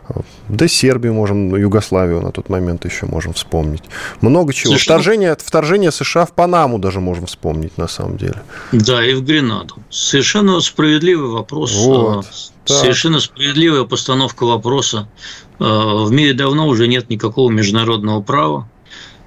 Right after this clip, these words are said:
Speaker 2: э, и мир, э, негласно поделился на, э, части, э, одна часть, которая якобы имеет право на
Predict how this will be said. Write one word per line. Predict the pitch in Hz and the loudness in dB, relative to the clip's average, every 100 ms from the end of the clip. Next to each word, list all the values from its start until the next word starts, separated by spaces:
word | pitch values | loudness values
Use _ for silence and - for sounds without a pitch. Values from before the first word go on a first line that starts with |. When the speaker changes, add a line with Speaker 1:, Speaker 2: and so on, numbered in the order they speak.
| - | -4
Speaker 2:
э, | - 107 110 - | 0 2 0 -2
и | 117 113 110 107 107 | 0 4 4 2 2
мир, | 120 147 139 - - | 2 2 -2 -10 -10
э, | 135 104 104 | -4 0 2
негласно | 104 120 120 127 139 - 131 117 _ - - - - | 2 4 2 2 0 -4 -6 -10 _ -20 -18 -18 -2
поделился | 120 110 120 123 127 - 117 110 - - | 0 2 2 0 -2 -2 -2 -4 -6 -4
на, | 107 110 107 104 95 - - - - - | 0 0 0 -2 -4 -14 -20 -20 -14 -4
э, | 120 107 104 101 104 | -2 0 0 0 0
части, | - 131 127 - 110 104 98 | 0 0 0 -2 -4 -6 -8
э, | - 107 104 120 110 | -6 -4 -2 -2 0
одна | 107 123 | 2 0
часть, | - 120 98 | 0 0 0
которая | - 104 113 107 107 90 92 104 | -4 -2 0 0 0 -4 -2 0
якобы | 110 104 110 101 101 | 0 0 -2 2 2
имеет | 135 160 - | 2 0 -2
право | 151 151 147 | -2 -2 -2
на | 139 131 131 | -2 -2 -4